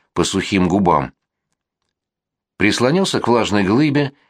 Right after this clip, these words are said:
чтобы спрятаться в темноте, убрал фонарь в карман брюк, затаившись, слушал.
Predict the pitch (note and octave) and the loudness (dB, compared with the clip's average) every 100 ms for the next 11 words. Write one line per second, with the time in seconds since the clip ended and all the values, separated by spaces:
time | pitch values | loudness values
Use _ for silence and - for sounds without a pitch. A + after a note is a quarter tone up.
0 | _ _ - B2+ B2 B2+ C3 B2+ A2+ - | _ _ -4 0 0 0 0 0 0 -4
1 | A#2 C3 C3 C3+ C3 B2+ A#2+ _ _ _ | -4 0 0 0 0 -4 -4 _ _ _
2 | _ _ - D2+ D2 F2+ F2 G2 F#2 G2+ | _ _ -4 -2 2 0 0 0 0 0
3 | F2 F#2+ F2+ F#2+ F#2 B2 A#2 - _ _ | -2 -2 0 0 0 0 -2 -8 _ _
4 | _ _ _ _ - F#2+ - D#3+ G3 - | _ _ _ _ -4 -2 0 0 0 -2
5 | F#3 - - - A2+ F#2+ G2 | -4 -6 -6 -2 0 0 -2